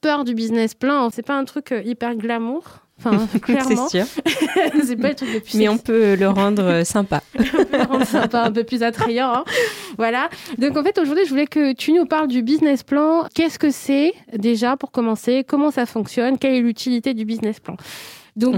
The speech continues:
Speaker 2: Ok.
Speaker 1: euh, et aujourd'hui, euh, un entrepreneur qui veut se lancer, est-ce qu'il doit en faire ou pas en faire ?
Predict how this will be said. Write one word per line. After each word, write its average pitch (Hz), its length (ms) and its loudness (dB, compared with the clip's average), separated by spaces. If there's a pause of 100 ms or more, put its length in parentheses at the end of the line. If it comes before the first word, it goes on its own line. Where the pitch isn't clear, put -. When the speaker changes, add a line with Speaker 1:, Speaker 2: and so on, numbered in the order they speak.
Speaker 2:
Ok. - 20 2
Speaker 1:
euh, 202 380 0
et 254 140 2
aujourd'hui, 262 460 4 (180)
euh, 214 380 2
un 269 160 0
entrepreneur 285 560 -2
qui - 120 -8
veut 247 160 -2
se 294 120 -4
lancer, 277 560 0
est-ce 262 180 -2
qu'il 269 120 -6
doit 262 140 -2
en 240 80 -4
faire 262 380 -2
ou 214 80 -2
pas 262 160 -2
en 240 140 0
faire ? 254 320 -2